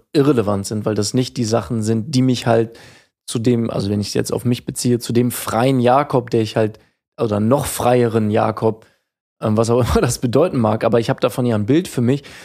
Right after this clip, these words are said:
wo ich sage, ey, scheiß auf heute beim Sport gewesen zu sein und, äh, aufs Hemdbügeln und all diese Dinge, das ist alles, hat keine Relevanz für die Dinge, die wirklich wichtig sind. Ist das, das auch so ein bisschen, wie du's meinst?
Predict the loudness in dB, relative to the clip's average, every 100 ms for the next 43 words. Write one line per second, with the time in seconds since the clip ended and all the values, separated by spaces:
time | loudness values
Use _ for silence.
0 | -14 -4 0 2 2 0 0 0 -6 -20
1 | -20 _ _ _ _ _ _ _ -4 0
2 | 0 -2 -2 0 0 0 0 0 0 0
3 | 0 0 0 0 -2 -2 0 2 2 -2
4 | -4 -2 0 0 -4 -2 -2 0 0 0
5 | 0 -2 2 0 0 -2 -2 -2 0 -2
6 | 0 0 0 0 -2 -2 -4 -4 -2 0
7 | 0 -4 -8 _ _ _ _ _ _ _
8 | _ _ -8 -6 -4 -2 0 0 0 2
9 | 2 0 -2 -4 -2 -2 0 0 0 0
10 | 0 -2 -6 -8 -10 -8 -8 -6 -2 -4
11 | -2 -2 -2 -4 -4 -4 -4 -4 -4 -4
12 | -4 -6 -8 -4 -2 -2 -6